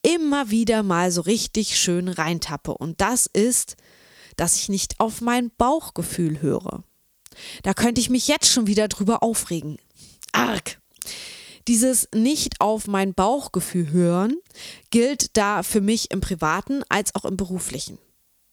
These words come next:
Ich bin inzwischen vierzig Jahre alt und habe eine Menge an Lebens- und Berufserfahrung sammeln können. Ich kann also Situationen gut einschätzen und mit Erlebtem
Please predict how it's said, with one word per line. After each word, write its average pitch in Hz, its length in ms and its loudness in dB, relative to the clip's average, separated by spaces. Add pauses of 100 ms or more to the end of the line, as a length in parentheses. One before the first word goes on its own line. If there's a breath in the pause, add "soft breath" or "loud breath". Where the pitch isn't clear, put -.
(160)
Ich - 200 -2
bin 226 280 2
inzwischen 175 540 -2
vierzig - 420 -2
Jahre 190 320 0
alt 247 300 0
und - 200 -4
habe 196 240 0
eine 190 140 4
Menge 185 440 0
an 165 160 -2
Lebens- 185 320 2
und 202 160 0
Berufserfahrung 220 840 2
sammeln 214 360 0
können. - 300 -10 (760 loud breath)
Ich - 140 -2
kann 294 280 0
also 220 300 2
Situationen 220 680 2
gut 226 220 0
einschätzen 208 680 2
und 156 180 -2
mit - 200 -2
Erlebtem 202 680 0